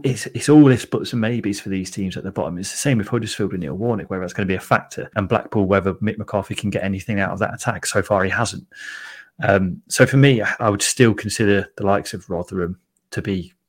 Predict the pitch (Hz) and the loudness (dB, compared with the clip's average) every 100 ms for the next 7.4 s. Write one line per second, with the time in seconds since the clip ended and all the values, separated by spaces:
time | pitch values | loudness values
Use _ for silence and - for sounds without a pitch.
0 | _ _ _ _ _ _ _ _ _ _ | _ _ _ _ _ _ _ _ _ _
1 | - 127 110 104 101 95 98 95 92 110 | 2 4 4 2 0 -2 -4 -6 -6 -4
2 | 98 90 90 110 95 92 - - 113 98 | -2 -2 2 2 2 -4 -8 0 2 2
3 | 95 - 113 - 95 - 101 - 104 95 | -2 -6 -4 -2 -4 -4 -6 -4 -2 0
4 | 95 - - - - - _ _ _ _ | -2 -4 -16 -16 -16 -20 _ _ _ _
5 | - - 127 123 101 107 107 98 - - | 0 4 6 6 4 2 2 0 -2 -10
6 | - 107 - 95 - - - 110 117 101 | -6 -6 -4 -6 -6 -6 -4 0 0 0
7 | 85 - 95 - | -4 -2 -2 -4